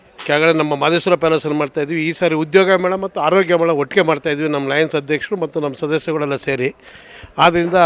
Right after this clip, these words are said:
ಕಣ್ಣಿನ ತಪಾಸಣಾ ಶಿಬಿರ ಮತ್ತು ಹಾರ್ಟ್ ಬಗ್ಗೆ ಮತ್ತು ಬ್ಲಡ್ ಇಷ್ಟು ನಾವು ಭಾಳ ಜ-, ಅದ್ಧೂರಿಯಾಗಿ ಮಾಡಬೇಕು ಅಂತೇಳಿ ಅವ್ರ ಜನ್ಮದಿನದ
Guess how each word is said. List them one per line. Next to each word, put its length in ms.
ಕಣ್ಣಿನ 320
ತಪಾಸಣಾ 420
ಶಿಬಿರ 260
ಮತ್ತು 200
ಹಾರ್ಟ್ 280
ಬಗ್ಗೆ 420
ಮತ್ತು 560
ಬ್ಲಡ್ 260
ಇಷ್ಟು 280
ನಾವು 440
ಭಾಳ 180
ಜ-, 120
ಅದ್ಧೂರಿಯಾಗಿ 440
ಮಾಡಬೇಕು 360
ಅಂತೇಳಿ 480
ಅವ್ರ 300
ಜನ್ಮದಿನದ 640